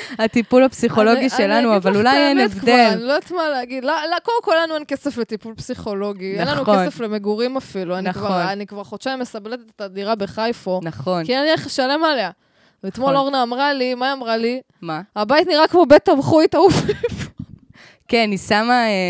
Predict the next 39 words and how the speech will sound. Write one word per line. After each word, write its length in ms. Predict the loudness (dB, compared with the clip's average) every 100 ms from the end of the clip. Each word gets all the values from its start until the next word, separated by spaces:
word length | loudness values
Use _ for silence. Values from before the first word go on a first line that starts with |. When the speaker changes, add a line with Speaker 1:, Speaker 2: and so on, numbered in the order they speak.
| -2
Speaker 1:
היא 80 | -4
מכסה 440 | -4 -6 -2 -2
את 100 | -2
כל 220 | 0 2
הספות 560 | 0 -2 -6 -2 -2 -2
כדי 240 | -6 -6
שלא 240 | -6 -4 -4
תשבי 360 | -6 -8 -4 -2
עם 100 | 0
הרגליים 600 | -2 -2 -2 -2 2 2
על 80 | 0
הספה. 640 | -2 -4 -6 -4 0 2
Speaker 2:
היא 80 | 2 4
לא 40 | 6
אמרה 280 | 4 2
שאני 320 | 0 0 0 -4
אשים 220 | -6 -4 -4 -4
רגליים 300 | -4 -4 -4 -6 -16
על 60 |
הספה. 440 | -20 -18 -20 -16 -16 -14 -12 -8 -2
היא 80 | 0
אמרה 200 | 4 2 2 -2
לי, 80 |
"אה, 140 | -2 -4
יפעת", 520 | -4 -6 -6 -6 _ -20 -20 _ -12
לא, 140 | -10
אני 80 | -10
אגיד 140 | -10
לך 180 | -12 -12
איך 120 | -14
הכל 240 | -10 -8 -8
התחיל. 440 | -10 -12 -12 -12 -20 _ _ _ _ _ _ -10
אח 180 | -8 -8
שלי 160 | -8 -8
רצה 260 | -6 -6
להתקין 320 | -6 -8 -12
את 60 | -6
המאוורר 540 | -6 -6 -8 -10 -12 -12
החדש. 800 | -12 -12 -8 -8 -10 -16 -20